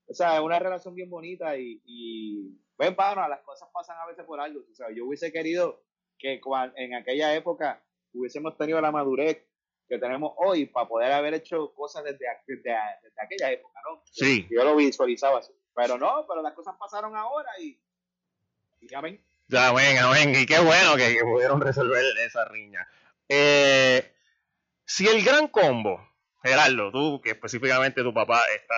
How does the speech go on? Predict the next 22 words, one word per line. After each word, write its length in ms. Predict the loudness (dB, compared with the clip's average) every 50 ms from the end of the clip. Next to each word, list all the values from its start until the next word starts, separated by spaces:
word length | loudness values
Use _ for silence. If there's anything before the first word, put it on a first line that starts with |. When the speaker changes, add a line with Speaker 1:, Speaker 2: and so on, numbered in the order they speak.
| -2 -4 -6 -8 _ _ _ _ _ _ -14
Speaker 2:
pues, 140 | -14 -14 -14
con 180 | -12 -12 -10
el 60 | -6
Gran 200 | -4 -4 -4 -4
Combo. 340 | -6 -8 -10 -10 -10 -10 -8
Si 100 | -4 -2
el 100 | -2 0
Gran 200 | 0 0 0 0
Combo, 400 | 0 0 0 0 0 0 2 4 6 6 4 4
Speaker 1:
Sí. 140 | 2 0 -4 -6 _ _ _ -2
Speaker 2:
eh, 640 | 0 2 4 4 4 4 6 6 6 6 4 4 2
mañana 440 | 2 2 0 2 2 2 2 4 4
le 100 | 4 4
dice, 260 | 4 2 2 0 0
"Mira, 200 | 2 2 2 2
muchachos, 580 | 2 0 0 2 2 2 2 2 0 0 0 2
ya 120 | 2 2
nosotros 500 | 2 2 0 0 0 2 2 2 2 4
nos 160 | 2 0 0
vamos 240 | 0 0 0 0 0
a 20 |
retirar 400 | 0 -2 -2 -2 -2 0 2 4